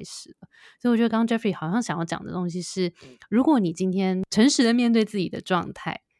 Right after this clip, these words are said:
跟现在我真的想要做出一点进步跟改变，其实就有很多方法可能就会出现，然后自己再去做一点尝试，然后再从里面去，可能有一些错误，有一些失败，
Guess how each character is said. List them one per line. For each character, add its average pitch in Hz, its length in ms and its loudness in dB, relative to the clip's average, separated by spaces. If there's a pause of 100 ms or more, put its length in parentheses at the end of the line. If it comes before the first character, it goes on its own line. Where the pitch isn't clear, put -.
跟 190 160 2
现 190 120 -2
在 175 120 0
我 165 160 -2
真 226 120 -2
的 262 80 2
想 214 160 -2
要 170 80 0
做 175 160 -2
出 175 160 -4
一 175 40 0
点 160 180 -6
进 165 180 -4
步 160 120 -4
跟 160 200 -6
改 - 200 -10 (100)
变， 156 160 -6 (380)
其 214 100 2
实 240 100 4
就 254 140 2
有 185 100 4
很 160 140 -2
多 160 100 -2
方 160 220 -2
法 165 140 -8
可 160 100 -12
能 156 100 -8
就 156 80 -6
会 160 140 -4
出 - 160 -12
现， - 260 -10
然 160 80 -6
后 170 60 -2
自 175 100 -4
己 190 80 0
再 160 160 -4
去 - 120 -8
做 160 180 -6
一 - 20 -12
点 - 160 -12
尝 - 220 -16
试， - 260 -12 (220)
然 185 100 2
后 208 60 4
再 - 20 2
从 185 220 2
里 156 80 0
面 170 180 0
去， 170 220 -2 (200)
可 208 100 0
能 185 100 6
有 185 80 6
一 190 60 6
些 208 160 4
错 180 320 4
误， 170 80 4
有 160 80 2
一 - 20 0
些 156 100 -2
失 160 220 -4
败， - 300 -4